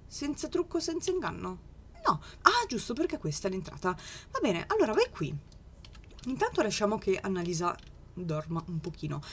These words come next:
Ah, qua cominciano <laughs> i vari momenti inquietanti, tipo i libri di qualche esploratore morto nel tentativo di attraversare il tempio. Però noi saremo più bravi.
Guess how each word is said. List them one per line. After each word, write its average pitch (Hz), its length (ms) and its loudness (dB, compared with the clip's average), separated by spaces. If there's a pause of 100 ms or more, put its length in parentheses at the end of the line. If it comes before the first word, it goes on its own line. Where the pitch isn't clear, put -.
(140)
Ah, 220 160 4
qua 233 100 -4
cominciano 196 640 4 (840)
<laughs> 339 520 0
i 240 80 0
vari 226 200 6
momenti 220 640 2
inquietanti, 220 840 -2
tipo 185 400 2 (160)
i 262 140 -4
libri 226 400 -2
di 196 120 -4
qualche 208 300 -4
esploratore 202 800 0
morto 170 760 0
nel 160 220 0
tentativo 185 640 -6 (100)
di - 260 -12
attraversare - 640 -10
il - 100 -14
tempio. - 320 -14
Però 196 160 -2
noi 233 180 4
saremo 302 380 4
più 392 160 12
bravi. 453 400 4